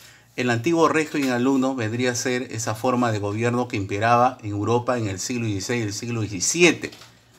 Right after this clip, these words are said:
hasta el siglo dieciocho, que vendría a ser la monarquía absolutista.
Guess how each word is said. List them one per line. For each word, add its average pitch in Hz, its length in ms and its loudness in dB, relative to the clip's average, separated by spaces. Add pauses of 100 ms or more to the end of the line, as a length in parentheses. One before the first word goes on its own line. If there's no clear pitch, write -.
(160)
hasta 110 320 2
el 101 120 -2
siglo 156 360 2
dieciocho, 131 600 4
que 107 120 -2
vendría 127 300 0
a 131 40 2
ser 143 160 0
la 139 80 6
monarquía 127 800 4 (340)
absolutista. 131 1040 2